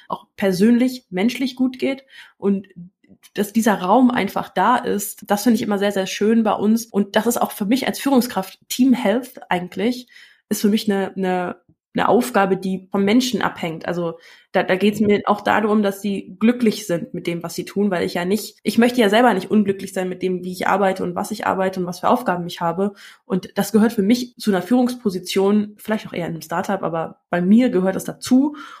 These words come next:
und es ist auch ein Teil, den ich sehr gerne mag. Ob ich jetzt total Bock auf, äh,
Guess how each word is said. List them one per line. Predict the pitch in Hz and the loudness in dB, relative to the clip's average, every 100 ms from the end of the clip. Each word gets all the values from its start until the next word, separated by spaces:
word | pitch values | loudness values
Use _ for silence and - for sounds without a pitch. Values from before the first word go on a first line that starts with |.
| 202 | -2
und | 196 | -2
es | |
ist | 196 | -2
auch | - 190 | -8 -10
ein | |
Teil, | - 208 202 | -2 2 2
den | 190 | 0
ich | 185 | -4
sehr | 175 | -6
gerne | 175 180 185 | 0 2 2
mag. | 156 151 170 - | 0 -6 -6 -4
Ob | 190 | -4
ich | - | 0
jetzt | 190 190 - | -2 -2 -4
total | 202 196 | -2 0
Bock | 196 208 | 0 0
auf, | - 190 - | 2 0 -2
äh, | 185 - 185 180 175 | -6 0 2 2 0